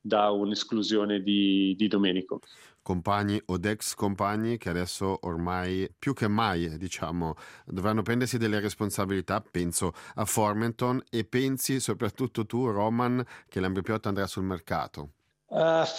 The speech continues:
Speaker 1: è difficile da dire, ormai il mercato, eh, lo si sa, in questi momenti è abbastanza complicato, anche se abbiamo visto delle squadre che hanno effettuato diversi trasferimenti.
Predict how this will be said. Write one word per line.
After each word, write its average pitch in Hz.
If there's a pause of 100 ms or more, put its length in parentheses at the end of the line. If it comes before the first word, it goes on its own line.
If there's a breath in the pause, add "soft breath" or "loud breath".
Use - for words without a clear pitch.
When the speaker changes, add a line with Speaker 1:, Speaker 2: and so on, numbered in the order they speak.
(240 loud breath)
Speaker 1:
è 147
difficile 135
da 117
dire, 107
ormai 120
il 131
mercato, 127
eh, 113
lo 117
si -
sa, 120
in 113
questi -
momenti 113
è 107
abbastanza 117
complicato, 135
anche 143
se -
abbiamo 113
visto 110
delle 107
squadre 110
che -
hanno 107
effettuato 107
diversi 110
trasferimenti. 117